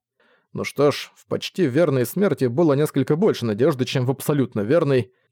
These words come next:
которая ждала нас, выбери мы любую иную дорогу, так что в конце концов особенно сомневаться нам не пришлось.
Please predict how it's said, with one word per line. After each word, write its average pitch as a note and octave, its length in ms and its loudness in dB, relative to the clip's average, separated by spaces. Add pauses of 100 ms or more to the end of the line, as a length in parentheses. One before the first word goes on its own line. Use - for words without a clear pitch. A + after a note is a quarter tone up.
(160)
которая F3 380 0
ждала B2 320 2
нас, C#3 280 -2
выбери C3+ 320 0
мы B2 120 2
любую B2+ 420 4
иную A#2+ 260 2
дорогу, B2+ 500 2 (360)
так - 140 -2
что - 140 -2
в - 60 -16
конце D3+ 280 0
концов D#3 540 0
особенно C#3+ 400 0
сомневаться C#3+ 500 0
нам C3+ 100 2
не C3 80 2
пришлось. - 680 -4